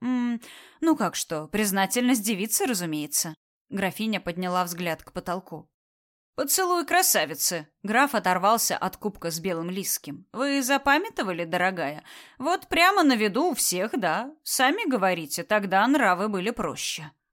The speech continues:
«Целомудренный поцелуй», строго поправила графиня. «А не подскажете ли, где тут про это можно прочитать?» рассмеялся король. «Сколько же я не знаю о своих предках!» Если всё так,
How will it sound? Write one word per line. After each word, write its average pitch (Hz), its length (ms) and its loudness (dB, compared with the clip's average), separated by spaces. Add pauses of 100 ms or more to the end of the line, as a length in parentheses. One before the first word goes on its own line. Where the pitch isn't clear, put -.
(400)
«Целомудренный 240 800 2
поцелуй», 170 640 -4 (120)
строго 180 420 -2
поправила 170 520 -4
графиня. 160 540 -8 (540)
«А 208 120 2
не 226 100 4
подскажете 294 600 2
ли, 285 100 2
где 247 360 2
тут 311 220 -4
про 320 160 4
это 320 200 4
можно 285 320 2
прочитать?» 247 720 -4 (220)
рассмеялся 196 680 -2
король. 175 360 -6 (280)
«Сколько 202 460 0
же 233 140 2
я 233 140 6
не 247 140 4
знаю 247 340 4
о 185 40 0
своих 233 300 0
предках!» - 600 -6 (300)
Если 170 340 -6
всё - 200 -4
так, 233 320 -4